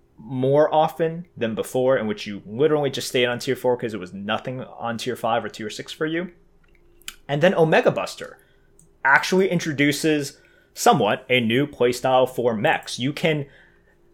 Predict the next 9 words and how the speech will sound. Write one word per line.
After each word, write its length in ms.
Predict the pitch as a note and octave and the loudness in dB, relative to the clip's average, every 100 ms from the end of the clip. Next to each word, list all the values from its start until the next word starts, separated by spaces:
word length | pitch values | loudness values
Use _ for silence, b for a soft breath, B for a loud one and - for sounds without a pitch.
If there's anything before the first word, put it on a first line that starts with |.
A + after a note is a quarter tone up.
| _ _ | _ _
think 260 | - C#4 | 2 4
of 100 | D4 | 6
this 240 | A3+ A#3 - | 8 8 8
as 220 | F3 D#3+ | 4 4
almost 460 | - E3 D#3+ D#3 - | 4 4 4 2 4
like 300 | C3 - - | 2 2 -2
a 580 | C3 A#2+ A2+ A2+ A2 G#2 F#2+ B B B B B | 4 6 4 2 0 0 -2 B B B B B
mech 500 | - G#2+ A2 G3+ - - A#2 | -12 -2 2 2 -2 -14 -4
Goldrinn 580 | A#2 C3 D3 G3+ A#3+ | 0 2 4 2 2